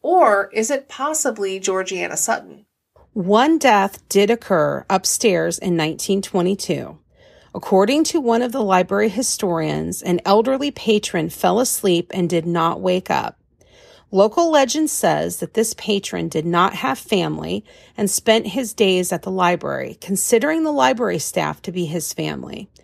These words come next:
Speaker 2: To this day, the library has a policy of not allowing sleeping. This policy stemmed from this incident. Many have felt as if the man's spirit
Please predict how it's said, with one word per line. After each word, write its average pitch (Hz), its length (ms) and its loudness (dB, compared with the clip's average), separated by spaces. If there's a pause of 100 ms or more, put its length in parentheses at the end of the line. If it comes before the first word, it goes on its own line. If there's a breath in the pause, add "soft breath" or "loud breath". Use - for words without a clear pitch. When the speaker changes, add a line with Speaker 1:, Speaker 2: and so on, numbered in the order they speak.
(440 soft breath)
Speaker 2:
To 196 140 -2
this 269 200 2
day, 233 480 2 (100)
the 190 100 -2
library 196 460 2
has 190 260 -4
a 156 80 -4
policy 254 720 0
of 175 100 -8
not 180 280 2
allowing 185 480 0
sleeping. 180 680 -4 (560 soft breath)
This - 180 0
policy 285 580 0
stemmed 269 500 0
from 180 200 -4
this 185 220 -2
incident. - 580 -6 (200)
Many 226 340 4
have 311 200 -2
felt 170 520 0
as 180 220 -2
if 196 180 -2
the 269 100 -4
man's 226 380 -2
spirit 151 480 -4